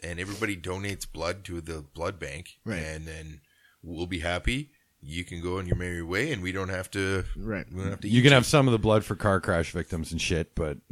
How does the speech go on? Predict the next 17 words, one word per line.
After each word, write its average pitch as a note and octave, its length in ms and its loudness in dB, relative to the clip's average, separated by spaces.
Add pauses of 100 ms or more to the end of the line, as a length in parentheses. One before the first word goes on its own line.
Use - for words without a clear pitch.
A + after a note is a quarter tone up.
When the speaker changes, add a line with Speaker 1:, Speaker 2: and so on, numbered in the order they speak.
Speaker 3:
we F#2 220 4
want E2 280 2
Speaker 2:
Right. F2+ 380 -6
Speaker 3:
our D2+ 300 -2 (460)
share. C#2 340 -4 (200)
Speaker 1:
So F2+ 580 0
that F2 220 -2
was F2 140 -8
the E2+ 100 -12
guise G#2+ 360 -2
of E2 100 -10
it. - 160 -20
Now, E2+ 400 -4 (960)
as D#2+ 220 -12
it C#2+ 140 -18
goes D2+ 260 -14
on, E2 540 -8